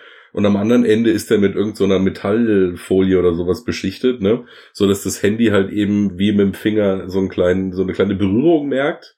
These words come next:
Und wenn du dann dich umdrehst und irgendwo grad hinguckst, wo du was machen kannst, dann siehst du in der Mitte so einen kleinen, ja, wie so ein Steuerkreuz oder so, aber es, es ist ein Kreis.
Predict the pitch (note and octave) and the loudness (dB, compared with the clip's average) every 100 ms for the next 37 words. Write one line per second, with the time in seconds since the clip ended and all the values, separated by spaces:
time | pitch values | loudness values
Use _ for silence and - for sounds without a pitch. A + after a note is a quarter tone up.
0 | _ - G#2 A#2+ A#2 G#2+ A2 - _ - | _ 0 2 4 4 2 -2 -8 _ -16
1 | F#2+ G2+ D#3+ G3+ G3+ A2+ C3 - A#2 A2+ | -14 -2 0 2 2 2 2 0 0 0
2 | A#2+ G#2+ G2 G2 - G#3+ A#3+ - C3+ - | 2 0 2 -2 0 0 0 2 -2 -2
3 | - - G2+ A2 D3 A2 G#2+ A#2+ E3+ C#3+ | -14 -14 -2 2 4 2 0 -4 -4 -6
4 | G2 G2+ A#2+ G2+ G2 A#2+ - G#2 G#2 A2+ | -4 -4 -2 -4 -4 -6 -2 0 2 0
5 | B2 A#2 G#2 G#2+ - G2 G#2+ A2 F#2+ F2 | 0 0 0 -2 -2 0 0 0 -2 -2
6 | F#2 F2+ G2+ F#2+ E2 F#2+ A#2 G2 E2+ F#2+ | -2 0 -2 -2 -2 2 4 2 2 2
7 | F#2+ - F#2 E2+ E2+ G#2 F#2+ E2+ E2 - | 2 2 0 0 2 0 0 -2 -4 -8
8 | E2+ E2+ F#2+ F2 F#2+ F#2+ G2+ A#2+ | -8 -4 -6 -2 0 2 0 -2